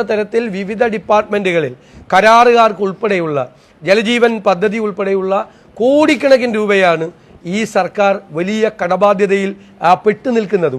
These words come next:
വലിയ കടബാധ്യത, വലിയ ബാധ്യതയിലാണ്, ആ, സർക്കാർ നിൽക്കുന്നത്. ഒരു തരത്തിലും ആ ധനപ്രതിസന്ധി പരിഹരിക്കാൻ വേണ്ടിയിട്ടുള്ള ഒരു നടപടിയും ഗവൺമെന്റ്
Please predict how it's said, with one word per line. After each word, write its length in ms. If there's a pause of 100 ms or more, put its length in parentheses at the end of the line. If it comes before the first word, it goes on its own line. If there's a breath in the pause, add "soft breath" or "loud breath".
വലിയ 240 (140)
കടബാധ്യത, 480 (420 soft breath)
വലിയ 320 (100)
ബാധ്യതയിലാണ്, 680 (420 soft breath)
ആ, 100 (120)
സർക്കാർ 300 (100)
നിൽക്കുന്നത്. 440 (560 soft breath)
ഒരു 180
തരത്തിലും 440 (340)
ആ 20 (160)
ധനപ്രതിസന്ധി 720
പരിഹരിക്കാൻ 580
വേണ്ടിയിട്ടുള്ള 480 (500 soft breath)
ഒരു 200 (100)
നടപടിയും 500 (380)
ഗവൺമെന്റ് 400